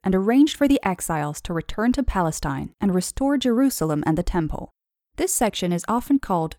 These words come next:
Trito, Third Isaiah. Three divisions are based on the evidence from the text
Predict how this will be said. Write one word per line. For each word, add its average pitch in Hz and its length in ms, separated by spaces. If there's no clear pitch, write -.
Trito, 180 500
Third 208 320
Isaiah. 151 440
Three 294 280
divisions 196 500
are 196 160
based 233 340
on 233 80
the 220 160
evidence 170 440
from 160 180
the 160 60
text - 520